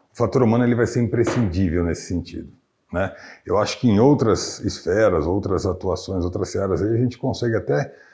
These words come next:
ah, trabalhar de uma forma mais, eh, tecnológica, né? Hoje trator colhe soja sem ninguém, eh, trabalhando. Mas pra fazer um produto artesanal, como é o que a gente faz, toda a nossa linha,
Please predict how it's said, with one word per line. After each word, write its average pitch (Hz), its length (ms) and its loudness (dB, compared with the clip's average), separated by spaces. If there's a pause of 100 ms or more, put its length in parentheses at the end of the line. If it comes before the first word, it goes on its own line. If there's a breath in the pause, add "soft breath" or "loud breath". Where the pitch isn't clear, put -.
(280 soft breath)
ah, 113 340 4
trabalhar 110 400 4
de 98 80 2
uma 95 160 2
forma 87 800 0 (180)
mais, 90 960 -4
eh, 87 340 0
tecnológica, 92 760 2
né? 87 100 -6
Hoje 104 220 2
trator 117 540 2
colhe 117 320 4
soja 113 340 2
sem 120 180 -2
ninguém, 107 760 -4
eh, 87 500 -2
trabalhando. 90 540 0 (600 soft breath)
Mas 110 200 4
pra 143 160 2
fazer 135 200 4
um 180 80 6
produto 123 440 6
artesanal, 104 1080 4
como - 180 -2
é 101 60 0
o 90 60 -4
que - 60 0
a 98 40 2
gente 92 260 -4
faz, 107 320 2
toda 117 200 -2
a - 20 -2
nossa 98 260 -2
linha, 95 440 0